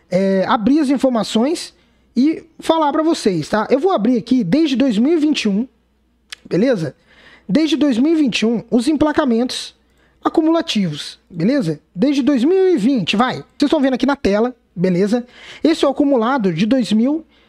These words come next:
Quer ver, ó? Vamos puxar aqui, ó. Ó, vocês estão vendo? Dezembro de dois mil e vinte, beleza? Então, como vocês estão vendo aqui, é o acumulado de dois mil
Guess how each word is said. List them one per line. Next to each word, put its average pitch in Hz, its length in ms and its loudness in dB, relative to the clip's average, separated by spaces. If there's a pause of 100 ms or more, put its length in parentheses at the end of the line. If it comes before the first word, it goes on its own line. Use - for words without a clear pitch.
(280)
Quer 156 100 -4
ver, 220 80 4
ó? 202 100 -2
Vamos 226 180 -2
puxar 220 180 -2
aqui, 285 140 -4
ó. 214 180 -2
Ó, 202 160 0
vocês - 180 -10
estão 302 140 0
vendo? 196 240 -2
Dezembro 202 880 0 (420)
de 208 120 -2
dois 196 200 0
mil 247 140 2
e - 20 2
vinte, 311 400 -2 (280)
beleza? 190 500 -2 (460)
Então, 330 400 0 (180)
como 320 160 0
vocês 277 220 0
estão 247 120 0
vendo 214 180 2
aqui, 302 340 0 (420)
é 277 120 2
o 294 80 0
acumulado 233 540 0
de 208 120 0
dois 233 540 0
mil 214 440 0